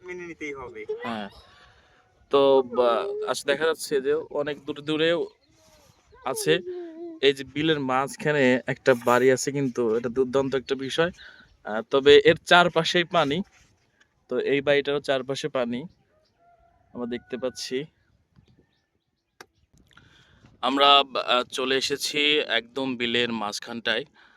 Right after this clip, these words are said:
Speaker 2: আহ, তো আমার সাথে আমার কিছু প্রিয় ভাই ব্রাদার আছে। তো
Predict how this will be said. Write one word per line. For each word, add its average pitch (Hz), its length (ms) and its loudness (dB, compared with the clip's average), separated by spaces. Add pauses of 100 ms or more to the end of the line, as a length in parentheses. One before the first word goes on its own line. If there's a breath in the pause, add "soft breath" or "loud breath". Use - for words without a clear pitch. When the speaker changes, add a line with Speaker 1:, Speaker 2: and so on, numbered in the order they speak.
(340 soft breath)
Speaker 2:
আহ, 107 200 -12 (120)
তো 107 260 -6
আমার 107 240 -10
সাথে 113 220 -10
আমার 110 260 -6
কিছু 113 260 -16
প্রিয় 110 300 -10
ভাই 104 200 -12
ব্রাদার 104 300 -10
আছে। 107 280 -10 (1000 soft breath)
তো 107 260 -6